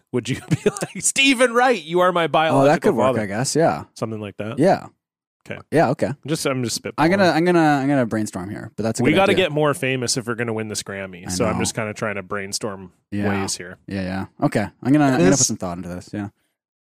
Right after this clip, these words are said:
Speaker 3: It's a form of crowd work I wanna start seeing from, like, touring stand-up comedians, where just every show they tell a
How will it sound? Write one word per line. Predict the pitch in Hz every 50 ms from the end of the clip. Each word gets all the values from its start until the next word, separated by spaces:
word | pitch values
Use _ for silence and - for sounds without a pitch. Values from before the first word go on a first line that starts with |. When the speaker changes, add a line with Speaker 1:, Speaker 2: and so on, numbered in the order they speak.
| _ _ _ _ _ _ -
Speaker 3:
It's | - _ - - -
a | 160
form | 143 - - 123 117 117 117 110
of | 104 101 - -
crowd | - - 117 101 110 107
work | 104 104 -
I | 107
wanna | 104 104 104 101
start | - - 113 110 -
seeing | - - 113 104 101 101 101
from, | 95 - 117 101 98 101
like, | 98 92 92 - -
touring | - - 110 101 98 98 98
stand-up | - - - 92 92 95 92 -
comedians, | - 101 95 92 95 107 113 123 117 123 135 - - - - -
where | 110 104
just | 95 113 113 -
every | - - 113 117 117 113 104 107
show | - - 113 101 101 107 107
they | 110 110
tell | 104 - 123 107 104
a | 107